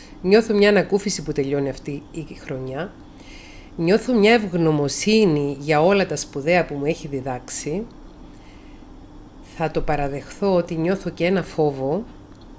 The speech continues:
Νιώθω ένα φόβο για το αβέβαιο του μέλλοντος και νιώθω και ένα φόβο για τη μοναξιά που τώρα, εφτά μήνες μετά από το χωρισμό,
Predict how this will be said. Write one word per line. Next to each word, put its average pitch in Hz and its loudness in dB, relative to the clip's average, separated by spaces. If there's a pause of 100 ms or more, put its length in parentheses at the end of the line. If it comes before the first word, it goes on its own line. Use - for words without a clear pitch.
(720)
Νιώθω 175 -2
ένα 190 2
φόβο 175 -4
για 160 -2
το 151 -6
αβέβαιο 160 -2
του 156 -10
μέλλοντος 135 -4 (840)
και 160 -6
νιώθω 160 0
και 170 -4
ένα 165 0
φόβο 180 0
για 170 4
τη 156 -4
μοναξιά 143 2 (600)
που 170 -6
τώρα, 160 4 (260)
εφτά 160 -4
μήνες 160 0
μετά 147 -2
από 143 -6
το 139 -6
χωρισμό, 143 -2